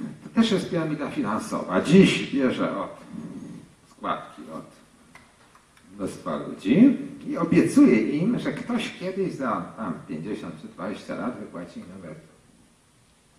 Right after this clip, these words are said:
Pieniądze gdzieś tam idą. Y, a, a co się dzieje potem? No, ten system działa, póki przybywa osób płacących. Piramida finansowa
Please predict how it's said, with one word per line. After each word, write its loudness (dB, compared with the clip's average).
Pieniądze -2
gdzieś -12
tam -20
idą. -6
Y, -2
a, 0
a -4
co -6
się -4
dzieje -4
potem? -16
No, -6
ten 0
system -6
działa, -2
póki -6
przybywa 0
osób -6
płacących. -10
Piramida -2
finansowa -8